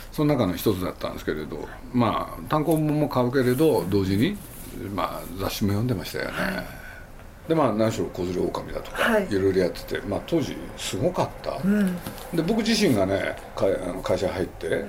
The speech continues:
Speaker 2: い。
Speaker 1: で、まあ、多分ですね、七十三年？
Speaker 2: はい。
Speaker 1: ちょうどこの漫-、漫画が出た頃、単行本が出た頃、僕もね、漫画雑誌の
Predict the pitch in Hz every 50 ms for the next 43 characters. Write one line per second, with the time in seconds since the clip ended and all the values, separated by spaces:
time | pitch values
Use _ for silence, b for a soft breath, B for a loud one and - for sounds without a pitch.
0 | - - - - - 90 - 95 92 101 104 - - - - - - - - -
1 | - - - - - - - - 175 165 139 101 76 - - - - - - -
2 | - - - - - - - - 98 101 113 135 160 160 - - 101 87 78 -
3 | - - - - - - - - - 139 135 131 - - - - - 202 - -
4 | - 190 180 - - - - 202 220 214 214 202 - 185 185 180 170 165 160 160
5 | 156 156 160 156 143 - - 139 139 127 135 139 135 131 131 123 123 131 123 107
6 | - - 73 76 80 - - - - 120 120 120 123 120 123 120 117 113 110 107
7 | - 95 - - - 82 85 - - B B B B B B B B B 214 220
8 | 202 139 104 90 87 85 82 78 - - - - - 135 175 185 208 202 190 180
9 | - - 90 80 76